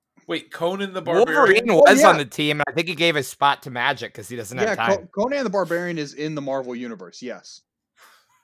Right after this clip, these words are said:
Speaker 1: <laughs>
Speaker 3: Yeah.
Speaker 1: How did,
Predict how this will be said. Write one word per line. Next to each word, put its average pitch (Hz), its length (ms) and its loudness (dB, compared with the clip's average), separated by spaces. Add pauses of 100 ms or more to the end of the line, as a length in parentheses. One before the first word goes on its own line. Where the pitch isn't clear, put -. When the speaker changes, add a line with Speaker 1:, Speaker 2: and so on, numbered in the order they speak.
(480)
Speaker 1:
<laughs> 285 80 -10 (1300)
Speaker 3:
Yeah. 151 240 -4 (160)
Speaker 1:
How 381 200 0
did, 415 120 -6